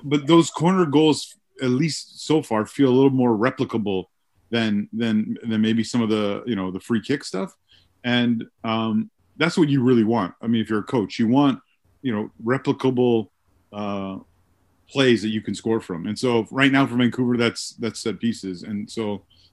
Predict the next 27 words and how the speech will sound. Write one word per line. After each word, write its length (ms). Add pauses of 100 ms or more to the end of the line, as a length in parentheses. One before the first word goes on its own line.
(160)
uh, 340
I 80
think 340
in 140
one 180
sense, 320
as 180
much 220
as 180
it, 120 (460)
it's 140
not 120
a 60
good 240
story, 580
it's, 240
it, 240
they 120
don't 180
like 180
that 160
narrative 360
out 200
there 160
of, 80
like, 160 (280)
we, 180